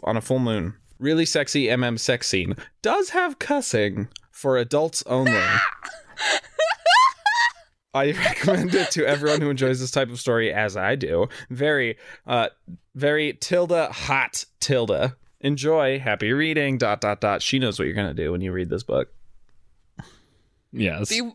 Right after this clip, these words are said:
Speaker 2: beware of cussing.
Speaker 1: Yeah, I love that. That was the entire, that was the
Speaker 2: <laughs>
Speaker 1: best part of all of these reviews. They're actually just kind of honest, like, "Oh, short, but good sex."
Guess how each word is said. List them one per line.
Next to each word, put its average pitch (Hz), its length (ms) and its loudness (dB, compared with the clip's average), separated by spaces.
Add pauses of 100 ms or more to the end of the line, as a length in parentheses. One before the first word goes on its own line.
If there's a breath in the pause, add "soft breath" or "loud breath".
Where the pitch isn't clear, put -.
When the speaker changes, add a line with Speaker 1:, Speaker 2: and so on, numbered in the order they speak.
(120)
Speaker 2:
beware 233 500 -2
of 196 160 -10
cussing. 202 580 -2
Speaker 1:
Yeah, 123 220 2
I 139 80 2
love 139 460 2
that. 101 280 0
That 135 220 2
was 151 140 -2
the 151 80 2
entire, 123 420 0
that 160 160 4
was 175 100 -2
the 381 260 4
Speaker 2:
<laughs> - 80 -18
Speaker 1:
best 135 380 -2
part 135 220 0
of 123 140 0
all 120 280 2
of 113 80 -2
these 110 220 -2
reviews. 95 500 0
They're 113 260 0
actually 113 300 0
just 98 220 -4
kind 107 160 0
of 98 160 -2
honest, - 520 -2
like, 76 300 -2
"Oh, 110 220 0
short, 117 340 -2
but 92 140 -2
good 107 160 -2
sex." - 420 -2